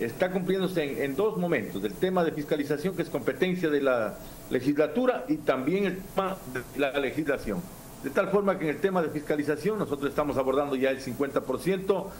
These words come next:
ya del trabajo realizado desde territorio y también en el trabajo de comparecencia de las autoridades que muy gentilmente están contribuyendo con sus aportes y descargos también para poder tener claro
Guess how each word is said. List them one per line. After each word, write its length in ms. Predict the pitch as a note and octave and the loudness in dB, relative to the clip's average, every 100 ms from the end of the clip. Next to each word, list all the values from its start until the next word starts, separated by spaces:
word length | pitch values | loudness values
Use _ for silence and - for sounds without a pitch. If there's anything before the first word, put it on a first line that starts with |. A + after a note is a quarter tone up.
| - - - | -14 -14 -2
ya 360 | A#2+ C#3 D#3 D#3+ | 2 4 6 4
del 260 | B2 C3 | 2 0
trabajo 460 | - C3 D3+ - E3 | 2 2 2 2 2
realizado 680 | C3+ A#2+ A2+ D#3 E3 D#3 - - - - | 2 0 0 2 2 -2 -6 -14 -14 -6
desde 300 | F3 G#3+ G#3 | 0 2 2
territorio 720 | G3 E3+ C#3 C3 F#3+ G3+ G3+ G3+ | 0 0 0 2 2 2 0 0
y 60 | D#3+ | -2
también 460 | - C3 B2 F3+ F#3 | 0 0 0 0 0
en 140 | D3 | 0
el 100 | C3 | 0
trabajo 520 | C3 C3+ D#3 D#3 C#3 - G#2 | 2 2 2 0 -4 -4 -2
de 120 | A#2 | 0
comparecencia 680 | B2 A#2+ A#2+ G#2 F3 F#3+ F#3 | 0 2 2 2 0 2 2
de 100 | D#3+ | 2
las 120 | B2+ | 2
autoridades 500 | B2+ - A#2 C#3+ E3 - - - - | 0 0 2 2 0 -4 -12 -14 -6
que 100 | A2+ | -2
muy 160 | A#2+ F3+ | 0 2
gentilmente 800 | F3+ - D#3+ D#3+ D#3+ D#3+ D3+ B2+ | 0 0 0 0 0 0 0 -2
están 680 | A2+ C#3 C#3 B2 A2 G2+ F2 - | -2 0 0 0 0 -2 -4 -4
contribuyendo 840 | - E3 D#3 D#3 C3 D3+ D3+ D3+ D3+ | 0 0 2 2 2 2 2 0 0
con 300 | E3+ G3+ F3+ | 0 0 -2
sus 600 | - C#3+ C#3 B2+ A#2 G2 - | -4 -2 0 0 0 -2 -4
aportes 720 | - B2 - G3 F#3 G3 F#3 F#3+ - - - | -4 0 2 2 2 0 -2 -8 -14 -14 -8
y 80 | - | -2
descargos 580 | C#3 C3+ C3 F3 E3 F3 | 0 0 2 0 2 0
también 420 | F3 D#3+ E3 E3+ | 0 0 0 0
para 280 | - D3 C#3 | 0 0 2
poder 180 | C#3 C#3+ | 0 0
tener 260 | C#3 C#3 | 0 -2
claro 460 | - C#3+ C#3 C#3 - | 0 0 2 0 -2